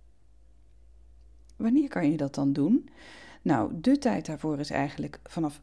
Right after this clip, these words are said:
medio maart tot in juni. Maar voor de dapperen onder ons, eh, kan ik je melden dat we ook in februari al aan de slag kunnen. Want diverse kamerplanten kan je in de, in die maand al stekken op water of probeer het gewoon in stekgrond.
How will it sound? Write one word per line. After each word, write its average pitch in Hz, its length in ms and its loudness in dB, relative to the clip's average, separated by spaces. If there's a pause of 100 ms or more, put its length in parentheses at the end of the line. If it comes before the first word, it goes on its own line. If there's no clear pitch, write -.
medio 170 680 -2
maart 147 580 -2
tot - 320 -6
in 165 320 -2
juni. 170 640 0 (640)
Maar 214 260 2
voor 277 120 4
de 269 60 4
dapperen 277 360 2
onder 269 260 6
ons, 247 500 2
eh, - 240 -6
kan 220 200 0
ik 220 100 -2
je 208 120 0
melden 190 380 0
dat 160 220 -4
we - 120 -6
ook - 140 -6
in 151 80 -2
februari 180 640 2
al 131 120 2
aan 120 100 2
de 101 80 -2
slag - 260 -8
kunnen. 104 400 -2
Want 135 200 -8
diverse 147 400 -2
kamerplanten - 840 0
kan 214 240 2
je 151 80 0
in 127 180 -2
de, 135 380 -4
in 175 160 2
die 156 140 0
maand 127 480 2
al - 120 -20
stekken - 540 -4 (520)
op 160 160 -10
water 156 560 -4 (220)
of - 460 -2
probeer 156 380 0
het 135 120 -6
gewoon 143 380 -4
in 147 320 -4
stekgrond. - 840 -4